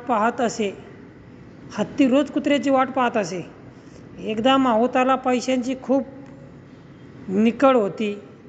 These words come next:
त्याने कुत्रा एका श्रीमंत व्यापाऱ्याला विकला. कुत्र्याला खूप वाईट वाटले, पण आता नवीन मालकाबरोबर जाणे भाग होते. हत्तीला कुत्र्याची खूप आठवण येत होती.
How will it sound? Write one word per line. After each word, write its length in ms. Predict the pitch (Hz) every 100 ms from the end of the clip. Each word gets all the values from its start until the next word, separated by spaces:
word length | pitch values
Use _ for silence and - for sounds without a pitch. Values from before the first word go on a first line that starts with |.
| -
त्याने 260 | 226 240
कुत्रा 440 | 247 254 247 254 247
एका 300 | 247 247 247
श्रीमंत 520 | 247 240 240 247 226
व्यापाऱ्याला 640 | 254 240 240 247 240 240 247
विकला. 460 | 240 240 233 214 180 - - - - - - - - - - - - - - -
कुत्र्याला 600 | 254 247 269 269 269 277 269 - - - - -
खूप 320 | 240 294 285
वाईट 280 | 269 254 254
वाटले, 420 | 240 226 226 214 196 - - - - - -
पण 160 | 247 240
आता 440 | 226 220 254 262 262 - - - -
नवीन 320 | 220 233 262 254
मालकाबरोबर 680 | 254 247 262 262 254 254
जाणे 360 | 233 247 254 262
भाग 260 | 220 226 220
होते. 320 | 208 190 202 180 - - - - - - - - - - - - - -
हत्तीला 440 | 233 - 277 269
कुत्र्याची 580 | 269 269 277 269 262 285 -
खूप 280 | 269 262 269
आठवण 380 | 254 262 254
येत 220 | 254 254 233
होती. 340 | 208 233